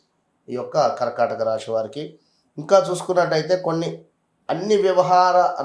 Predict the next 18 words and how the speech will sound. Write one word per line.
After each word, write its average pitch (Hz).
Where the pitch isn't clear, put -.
రంగంలో 170
అంటే 147
వ్యాపారానికి 165
సంబంధించినటువంటి 151
వారికి 135
మాత్రం 143
విజయం 156
అయితే 147
ఉంది, 160
ఎందుకంటే 151
గురువు 170
మూలకంగా, 117
ఆ, 175
అన్ని 170
వైపుల 202
నుండి 190
ఆదాయం 170
బాగుంది, 151